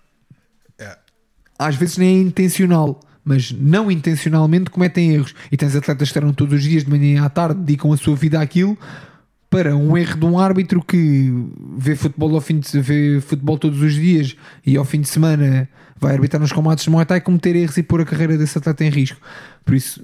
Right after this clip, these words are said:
Speaker 2: não é só a corrupção, às vezes a ignorância também, também faz que estas coisas aconteçam. Depois, a nível profissional, nos escalões, nas organizações com menos visi-, visibilidade e quando tu ainda estás a começar a tua carreira profissional, há bastante corrupção.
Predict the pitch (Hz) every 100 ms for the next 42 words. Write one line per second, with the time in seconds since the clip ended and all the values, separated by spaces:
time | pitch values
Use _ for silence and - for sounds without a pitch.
0 | - 139 147 143 160 151 151 143 135 -
1 | 139 143 135 131 131 139 156 160 165 156
2 | 156 147 143 143 139 147 143 139 143 143
3 | 131 135 151 139 143 151 135 135 135 143
4 | - - - - - _ - 202 165 139
5 | - - - - 160 208 208 185 185 -
6 | 185 - 160 151 143 139 - _ _ _
7 | _ - - - _ _ - 139 165 156
8 | 180 180 151 - - 131 147 131 156 147
9 | 156 156 160 165 147 151 156 170 147 160
10 | 147 160 131 131 139 147 147 147 147 135
11 | - - - 135 165 156 147 147 147 156
12 | 147 160 151 170 156 151 139 139 147 143
13 | 143 147 160 160 165 139 147 151 139 139
14 | 147 143 139 135 131 - 135